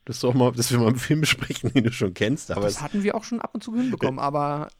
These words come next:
Speaker 1: aber auch diesmal war ich mir sogar sicher eigentlich, aber
Speaker 2: Nee,
Speaker 1: das
Speaker 2: Joyride tatsächlich nicht.
Speaker 1: Schade.
Speaker 2: Ich hab auch, also es ist ja noch viel mehr. Ich, ich glaub, es ist sogar mal das erste Mal, dass ich etwas mit Paul Walker guck, weil ich ja immer noch keinen einzigen Fast and the Furious
Speaker 1: Ah,
Speaker 2: Film geguckt hab.
Speaker 1: krass.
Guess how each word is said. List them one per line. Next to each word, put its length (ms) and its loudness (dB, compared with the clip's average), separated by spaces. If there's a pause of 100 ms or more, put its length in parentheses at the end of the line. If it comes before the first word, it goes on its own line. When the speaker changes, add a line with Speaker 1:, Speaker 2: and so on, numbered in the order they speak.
(140)
Speaker 1:
aber 160 6
auch 180 0
diesmal 280 6
war 80 10
ich 60 0
mir 80 -4
sogar 200 -2
sicher 320 -2
eigentlich, 420 -6
aber 460 2
Speaker 2:
Nee, 320 -4
Speaker 1:
das 240 -14
Speaker 2:
Joyride 540 -8 (100)
tatsächlich 680 -16
nicht. 300 -10 (520)
Speaker 1:
Schade. 440 -18 (500)
Speaker 2:
Ich 140 -8
hab 120 0
auch, 180 -4
also 140 -6
es 80 -10
ist 40 -10
ja 80 -4 (300)
noch 480 -16
viel 180 -6
mehr. 260 -4
Ich, 100 -12
ich 140 -18
glaub, 260 -4
es 100 -12
ist 120 -8
sogar 220 -8
mal 160 -6
das 160 -8
erste 260 -6
Mal, 100 -2
dass 140 -4
ich 140 -16 (420)
etwas 380 -6
mit 200 -6
Paul 280 -6
Walker 340 -4
guck, 300 -6
weil 120 -2
ich 100 -6
ja 80 0
immer 240 0
noch 220 -2
keinen 260 -2
einzigen 360 -4
Fast 260 -6
and 100 -6
the 60 -12
Furious 280 0
Speaker 1:
Ah, 40 -4
Speaker 2:
Film 120 -8
geguckt 340 -8
hab. 120 -6
Speaker 1:
krass. 200 -20